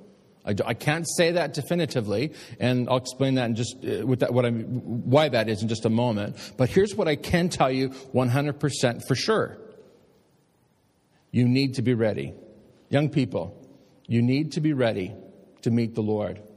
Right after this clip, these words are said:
You need to make sure that your heart is right with God. You need to make sure that your priorities are straight. You need to make sure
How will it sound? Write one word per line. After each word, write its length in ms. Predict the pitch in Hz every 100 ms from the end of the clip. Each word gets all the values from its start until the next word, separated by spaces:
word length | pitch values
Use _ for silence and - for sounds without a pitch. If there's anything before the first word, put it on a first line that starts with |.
| - _ _ _ _ _ _ _ _
You 120 | 123
need 140 | 151
to 60 | 170
make 120 | 180
sure 280 | - - 160
that 100 | 151
your 140 | 143
heart 340 | 131 - 147 123
is 160 | 127
right 240 | 107 131 123
with 220 | 139 131
God. 340 | 123 113 123
You 60 | 123
need 140 | 139
to 60 | 151
make 220 | 151 147
sure 500 | - - 151 110 104 - - - - _ _ _
that 200 | - 120
your 340 | 147 143 139 135
priorities 880 | - - 143 139 143 139 135 123
are 80 | 127
straight. 400 | 117 - 120 98
You 100 | 131
need 280 | 135 190 220
to 200 | 247 -
make 260 | 151 170 139
sure 520 | - 185 180 131 117